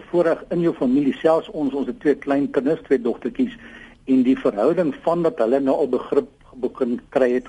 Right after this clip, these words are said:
oor die, die, hulle tannie wat nou Down syndroom is, die verhouding wat net daar is, ons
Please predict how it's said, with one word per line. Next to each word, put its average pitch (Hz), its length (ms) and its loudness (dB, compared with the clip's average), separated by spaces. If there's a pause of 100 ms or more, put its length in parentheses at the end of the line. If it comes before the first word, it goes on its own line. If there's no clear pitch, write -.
oor 131 180 2 (180)
die, 120 240 0
die, 123 140 -4
hulle 110 340 0
tannie 127 260 2
wat 117 200 -2
nou 120 160 -2
Down 117 220 -2
syndroom 117 360 0
is, 113 140 2 (580)
die 123 140 -2
verhouding 143 580 2
wat 143 200 -2
net 165 200 -2
daar 139 280 2
is, 131 100 -4
ons 135 200 -4